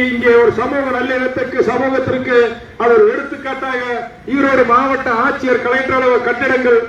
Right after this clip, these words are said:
இங்கே காட்சிப்படுத்தப்பட வேண்டும் என்பதுதான் எங்களுடைய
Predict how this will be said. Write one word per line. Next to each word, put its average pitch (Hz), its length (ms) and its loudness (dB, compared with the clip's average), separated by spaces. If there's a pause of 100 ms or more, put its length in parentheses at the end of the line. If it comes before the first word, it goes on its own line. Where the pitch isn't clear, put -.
(260)
இங்கே 240 180 0
காட்சிப்படுத்தப்பட 247 1160 0
வேண்டும் 247 280 0
என்பதுதான் 240 440 -4 (280)
எங்களுடைய 233 460 2